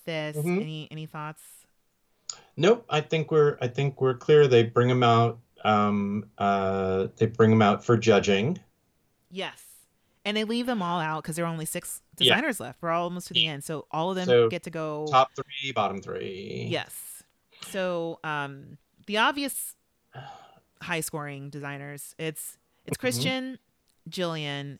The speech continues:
Speaker 1: and Chris.
Speaker 2: And Chris.
Speaker 1: And then the, the other three are, you know,
Speaker 2: Yeah.
Speaker 1: clearly.
Speaker 2: And,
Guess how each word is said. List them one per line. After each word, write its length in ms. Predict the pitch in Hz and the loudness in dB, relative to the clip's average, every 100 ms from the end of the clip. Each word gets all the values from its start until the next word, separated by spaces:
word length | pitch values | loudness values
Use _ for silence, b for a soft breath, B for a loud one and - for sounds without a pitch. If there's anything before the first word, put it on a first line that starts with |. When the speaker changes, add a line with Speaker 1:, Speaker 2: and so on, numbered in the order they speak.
| _ - | _ -12
Speaker 1:
and 120 | 139 | -12
Chris. 400 | - 135 131 - | -10 -14 -12 -12
Speaker 2:
And 80 | 117 | -8
Chris. 460 | - - - - - _ _ - | -8 -8 -10 -16 -16 _ _ -10
Speaker 1:
And 140 | 160 | -6
then 200 | 156 151 | -6 -6
the, 120 | 151 160 | -10 -6
the 80 | 156 | -6
other 180 | 139 135 | -6 -8
three 200 | 131 - | -12 -14
are, 200 | - - _ _ | -18 -20 _ _
you 80 | 135 | -18
know, 100 | 85 117 | -10 0
Speaker 2:
Yeah. 220 | 104 85 _ - | 0 0 _ -18
Speaker 1:
clearly. 840 | - 285 254 247 190 135 135 135 _ _ _ _ _ | -8 -2 0 0 -2 -4 -8 -14 _ _ _ _ _
Speaker 2:
And, 260 | 151 151 | 0 2